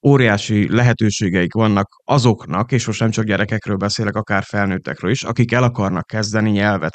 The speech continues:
tanulni, vagy meglévő nyelvtudásukat szeretnék fejleszteni. Ugye régen azt mondták, hogy nagyon sokat számít az, ha az ember elmegy idegen nyelvi környezetbe,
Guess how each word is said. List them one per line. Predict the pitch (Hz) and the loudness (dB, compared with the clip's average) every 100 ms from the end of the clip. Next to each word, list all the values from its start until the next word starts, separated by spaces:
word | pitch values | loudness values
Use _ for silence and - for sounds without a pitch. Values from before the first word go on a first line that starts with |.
| - | -6
tanulni, | 87 98 127 160 165 - - | -4 0 4 4 2 0 -14
vagy | 95 98 110 | -6 0 2
meglévő | 110 120 120 113 107 | 4 2 4 4 4
nyelvtudásukat | 107 107 104 107 98 - 95 90 | 4 2 0 -2 -2 -2 -4 -6
szeretnék | - 104 95 90 92 | -2 -2 -2 -4 -6
fejleszteni. | - 85 85 85 - 85 85 | -4 -2 0 -2 -2 -4 -2
Ugye | 98 104 | 0 2
régen | 143 151 123 | 2 2 2
azt | 131 - | 0 0
mondták, | 120 113 104 | -2 0 -2
hogy | - 107 104 | -2 -2 0
nagyon | 123 131 117 | 2 2 0
sokat | - 110 107 | 0 -2 -2
számít | - 113 110 98 | 0 0 0 0
az, | 117 113 | 0 0
ha | 110 | -2
az | 104 | 0
ember | 113 104 95 | 0 0 0
elmegy | 104 98 | 0 0
idegen | 107 104 101 92 | -2 -2 -2 -2
nyelvi | 90 80 80 | -2 -2 -2
környezetbe, | 113 139 147 120 117 101 104 | 0 2 2 2 -2 -2 -2